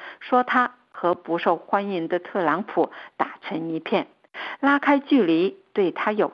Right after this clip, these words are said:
益，所以他从一开始就保持距离。特朗普居然在记者会上不跟他握手，德国媒体自然全都往默克尔这边倒。焦点周刊怀疑这是特朗普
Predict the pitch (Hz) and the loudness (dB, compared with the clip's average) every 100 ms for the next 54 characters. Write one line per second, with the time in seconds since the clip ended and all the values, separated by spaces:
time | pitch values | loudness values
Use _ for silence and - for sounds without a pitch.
0 | - 180 151 _ _ _ 175 170 185 - | -4 -4 -4 _ _ _ 0 4 4 2
1 | - - - 233 - 208 226 - - 240 | -8 -8 -2 -2 -2 -2 -2 -4 -2 0
2 | 269 - 180 - _ 214 170 - - - | 0 -2 -4 -6 _ -2 -2 -2 -4 -6
3 | - 160 156 202 151 151 147 _ - - | -8 -8 -2 0 2 0 -4 _ -18 -14
4 | - - 311 269 277 - 233 226 262 254 | -14 -2 2 4 2 4 2 2 4 4
5 | 226 220 226 226 214 208 156 - 226 175 | 4 2 0 0 0 -2 -2 0 0 2
6 | - 190 185 202 - 196 214 247 254 214 | 2 0 -2 -4 -2 -4 0 0 2 2
7 | 139 - 151 _ _ _ - 165 185 185 | 2 -2 -4 _ _ _ -8 -4 -2 0
8 | 170 180 170 135 - - _ - 175 160 | 0 0 0 0 -4 -20 _ 0 2 2
9 | 156 _ - 175 170 196 196 190 - 202 | -2 _ -8 -6 -4 0 2 2 0 0
10 | 214 - 220 175 - - 202 185 190 202 | 0 0 0 0 0 -4 -4 -2 -4 -4
11 | - - _ - - - - 180 180 139 | -6 -8 _ -20 -20 -12 -4 -2 0 -2
12 | - 180 - 202 196 170 160 175 156 160 | 0 0 2 0 0 0 0 -2 -4 -8
13 | - - - 269 254 240 285 233 220 247 | -14 -16 -6 -4 -4 -2 0 2 2 0
14 | - 165 | -2 -2